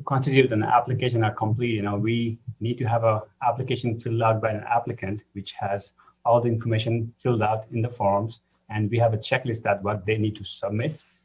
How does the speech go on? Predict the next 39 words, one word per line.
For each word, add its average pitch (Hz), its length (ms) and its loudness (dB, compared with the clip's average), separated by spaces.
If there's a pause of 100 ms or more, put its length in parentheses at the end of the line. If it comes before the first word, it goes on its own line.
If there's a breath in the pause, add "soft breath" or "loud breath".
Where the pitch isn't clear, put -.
(180)
with 98 160 -2
the, 101 280 2 (220)
um, 92 460 -4
application. 113 720 -2
For 110 100 -4
example, 107 420 -2
for, 110 200 -10
in 104 100 0
this 113 180 -2
case, 110 380 -4 (380)
I'm 104 80 -2
not 101 160 -2
sure 107 140 -2
who 104 280 -6
the 104 100 -2
person 117 420 -2
or 98 120 2
the 95 180 -6 (220)
business 113 340 0
is, 110 160 -2
but 92 220 -6
they 107 80 -6
have 107 200 -6
to 107 60 -12
submit 101 360 -6 (320 soft breath)
three 127 140 2
sets - 260 -2
of - 160 -8
plans. 110 460 -2 (220)
And 104 440 -4
once 113 240 -2
we 110 120 -2
review 101 320 0
that 120 360 2 (300)
and 107 140 -2
we 104 320 -2 (600)
take 151 260 2
the 117 100 -2
fee, 113 480 0